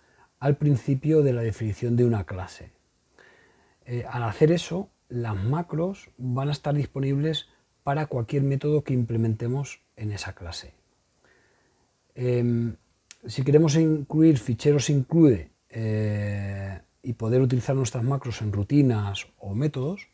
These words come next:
o en otros ficheros include, tenemos que utilizar la directiva almohadilla include. Eh, y en el caso específico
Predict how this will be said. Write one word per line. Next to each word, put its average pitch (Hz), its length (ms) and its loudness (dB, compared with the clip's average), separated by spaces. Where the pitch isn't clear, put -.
o 127 240 8
en 107 140 -2
otros 117 320 -6
ficheros 104 420 -8
include, 139 460 -6
tenemos 147 240 0
que 165 60 0
utilizar 156 280 4
la 151 120 4
directiva 151 680 4
almohadilla 127 880 4
include. 110 640 -2
Eh, 113 680 2
y 147 160 4
en 127 80 6
el 120 100 2
caso 123 380 -2
específico - 800 -6